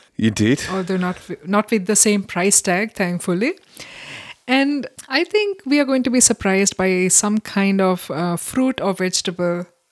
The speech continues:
Speaker 2: that's going to take the place this year.
Speaker 1: Oh, so you think it's gonna be, like, a new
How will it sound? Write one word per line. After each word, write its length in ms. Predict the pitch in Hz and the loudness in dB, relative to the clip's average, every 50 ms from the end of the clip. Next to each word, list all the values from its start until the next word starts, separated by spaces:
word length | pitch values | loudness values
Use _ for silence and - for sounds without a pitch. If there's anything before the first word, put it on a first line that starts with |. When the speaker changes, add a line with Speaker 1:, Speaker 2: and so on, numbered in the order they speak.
| _ _ _ - | _ _ _ -8
Speaker 2:
that's 280 | 180 185 180 - - | -4 -4 -2 0 0
going 280 | - - 208 190 185 180 | 0 2 2 2 2 2
to 100 | - 175 | -2 -4
take 460 | - - 185 175 170 170 - - - | -4 -2 -2 -2 -2 -2 -6 -10 -10
the 160 | - 165 175 170 | -6 -4 -4 -4
place 400 | - - 170 160 160 156 - - | -2 0 0 2 2 2 2 0
this 280 | - 156 151 - - | 0 0 2 2 2
year. 280 | 160 135 135 135 - - - _ _ - | 2 0 -4 -6 -8 -12 -14 _ _ -2
Speaker 1:
Oh, 80 | 127 117 | 0 0
so 120 | - - | 2 4
you 200 | 139 127 120 120 | 4 4 4 2
think 180 | - - 131 117 | 2 2 2 2
it's 120 | 117 - | 2 2
gonna 180 | - 131 123 104 | 2 2 2 4
be, 120 | - 113 | 4 4
like, 140 | 107 107 101 | 2 4 2
a 60 | 101 | 2
new 500 | 101 107 110 110 107 104 101 101 101 95 | 2 2 4 4 4 6 6 4 2 0